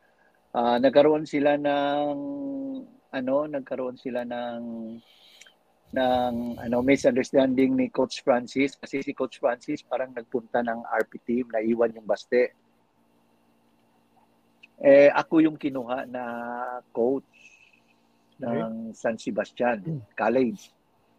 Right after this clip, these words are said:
Speaker 1: So, ang, ang coach ko sa Magnolia is si Coach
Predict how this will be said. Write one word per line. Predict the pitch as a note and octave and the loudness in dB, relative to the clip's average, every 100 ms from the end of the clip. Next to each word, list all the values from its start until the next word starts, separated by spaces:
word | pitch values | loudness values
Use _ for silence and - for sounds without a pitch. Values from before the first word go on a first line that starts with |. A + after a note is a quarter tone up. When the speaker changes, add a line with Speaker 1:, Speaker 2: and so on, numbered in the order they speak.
| _ _ _ _ _ - | _ _ _ _ _ 2
Speaker 1:
So, | D#3 C#3+ C#3+ | 8 8 6
ang, | C#3+ C#3+ C#3 - C3 | 0 -4 -8 -8 -8
ang | C3 C3+ | -6 -4
coach | - A#3 B3 - | 4 4 4 -2
ko | - F#3+ | -2 0
sa | F#3 | 0
Magnolia | E3 D#3+ D3+ D3+ F#3 G#3+ D3 B2+ B2+ C3+ _ D3+ | 0 -4 -6 -4 -2 0 0 0 -2 -6 _ -4
is | D#3+ - - - - - _ _ _ _ _ _ _ | -4 -6 -16 -20 -20 -20 _ _ _ _ _ _ _
si | - | -12
Coach | - C#3+ C#3+ - | 0 2 2 -2